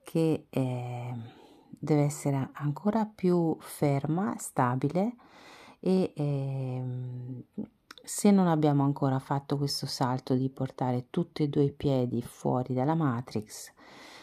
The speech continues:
eh, in qualsiasi modo, eh, si, <laughs> metaforicamente o, o, o anche ne-, diciamo più, eh, concretamente nel mondo di mezzo, con tante sfumature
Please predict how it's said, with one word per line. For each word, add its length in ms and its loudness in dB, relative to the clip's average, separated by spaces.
eh, 840 0
in 300 2
qualsiasi 680 -2
modo, 840 6
eh, 540 2
si, 300 -2
<laughs> 0 -
metaforicamente 2250 4
o, 220 2
o, 160 0
o 280 2
anche 320 4
ne-, 400 2
diciamo 640 2
più, 320 2
eh, 400 0
concretamente 1040 4
nel 160 2
mondo 300 2
di 140 4
mezzo, 600 2
con 320 -4
tante 400 2
sfumature 840 0